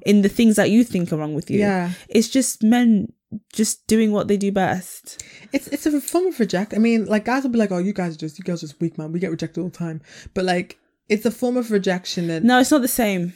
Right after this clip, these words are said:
Speaker 2: in the
Speaker 1: It's not
Speaker 2: sense
Speaker 1: the
Speaker 2: of, like,
Speaker 1: same.
Speaker 2: you know, we thought,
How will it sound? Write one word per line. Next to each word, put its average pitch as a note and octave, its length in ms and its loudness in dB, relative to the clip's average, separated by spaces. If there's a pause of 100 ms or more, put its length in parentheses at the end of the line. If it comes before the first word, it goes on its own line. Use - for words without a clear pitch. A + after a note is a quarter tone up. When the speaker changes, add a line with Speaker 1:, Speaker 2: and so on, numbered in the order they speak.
(120)
Speaker 2:
in F#3+ 140 0
the F#3 80 2
Speaker 1:
It's G#3+ 80 -2
not A#3+ 200 2
Speaker 2:
sense F#3 120 0
Speaker 1:
the G3+ 60 0
Speaker 2:
of, F#3 60 2
like, F3 200 0
Speaker 1:
same. F3+ 40 -10 (340)
Speaker 2:
you G3 100 -2
know, F3 260 0
we E3+ 320 -2
thought, G3+ 440 -2